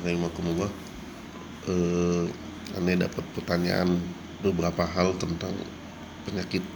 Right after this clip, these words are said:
sepilis ya. Sose-, sekularisme, liberalisme, dan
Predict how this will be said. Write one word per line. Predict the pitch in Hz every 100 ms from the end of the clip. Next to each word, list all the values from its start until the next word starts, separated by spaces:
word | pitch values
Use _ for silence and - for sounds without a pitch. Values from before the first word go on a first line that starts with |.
| - - - - - - - - -
sepilis | - 95 95 87 87
ya. | 82 - - - - - - - -
Sose-, | - - 90 - 85 82 -
sekularisme, | - 85 95 87 85 - 104 117 104
liberalisme, | 90 85 87 87 82 - 92 92
dan | 90